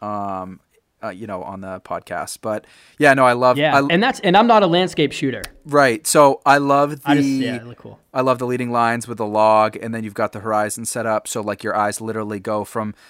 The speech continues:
Speaker 1: the middle of the, the image to the right to where, like, the jetty is,
Speaker 2: Yeah.
Speaker 1: and that out to the le-, the left. The only thing is I'd ask you, did you shoot this on a tripod or handheld?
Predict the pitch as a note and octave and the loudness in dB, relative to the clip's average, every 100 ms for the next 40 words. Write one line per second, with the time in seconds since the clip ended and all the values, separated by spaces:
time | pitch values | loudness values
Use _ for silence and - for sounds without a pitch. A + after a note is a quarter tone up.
0 | _ A#2+ A#2 A#2+ A#2 A2 A2 G#2+ G#2 G2+ | _ -6 -2 0 0 -2 -4 -2 -2 -4
1 | - _ A2+ G#2+ G#2+ G#2 G#2 G#2 - A#2 | -8 _ -12 -10 -8 -8 -10 -12 -10 -8
2 | A2 G#2+ - A#2+ G#2 G2 A2 A#2 C#3 - | -8 -10 -10 -10 -10 -2 -2 0 -6 -12
3 | A#2 A2+ G#2+ G2+ A2 G2+ G#2 G#2 A2+ B2 | -8 -6 -6 -8 -10 -10 -8 -6 -4 -4
4 | C#3+ A#2 A2+ - - A#2+ A2+ - A#2+ - | -4 -8 -10 -14 -10 -6 -6 -4 -4 -4
5 | A2 G2+ G#2+ A#2 _ B2 A#2 A2 C3+ - | -8 -4 -4 -4 _ -4 -2 0 -2 -4
6 | _ _ _ - C3+ C3+ - C3+ B2+ A#2+ | _ _ _ -4 -2 -2 -2 -4 -4 -4
7 | A2 - A2+ A#2 A#2+ A2+ A2 - A#2+ A2 | -6 -4 0 0 2 0 0 -4 -10 -8
8 | G#2+ G#2+ A#2+ G#2+ A#2 G#2+ - A2 A2+ A#2 | -10 -10 -10 -8 -8 -10 -4 -4 -2 -4
9 | G#2 A2 G2+ G2 F#2 | -6 -8 -8 -8 -8